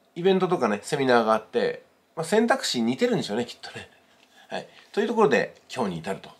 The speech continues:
いうことでございます。まあ、あの、情報発信してると、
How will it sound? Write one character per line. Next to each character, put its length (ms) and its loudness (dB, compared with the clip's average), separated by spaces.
い 160 -6
う 100 -6
こ 100 -14
と 140 -6
で 80 -6
ご 140 -12
ざ 60 -12
い 40 -14
ま 100 -12
す。 760 -10
ま 260 2
あ、 20 -2
あ 60 0
の、 180 2
情 160 2
報 160 4
発 180 -2
信 140 -4
し 80 -6
て 80 0
る 80 -4
と、 260 -6